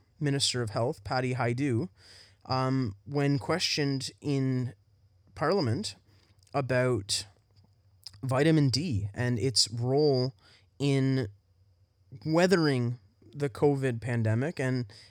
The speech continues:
and the implications it has on one's health. And we know, being Canadians, vitamin D is largely,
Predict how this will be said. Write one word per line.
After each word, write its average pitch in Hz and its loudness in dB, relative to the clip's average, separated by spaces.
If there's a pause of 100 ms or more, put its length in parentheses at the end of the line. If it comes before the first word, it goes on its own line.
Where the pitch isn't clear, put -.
(100)
and 151 2
the 147 2
implications 156 -2
it 147 -2
has 139 -2
on 139 0 (140)
one's 139 0 (640)
health. - 0 (800)
And 143 0
we 214 4
know, 143 4
being 131 -2
Canadians, 143 0
vitamin 175 2
D 139 0
is 139 2 (600)
largely, 156 2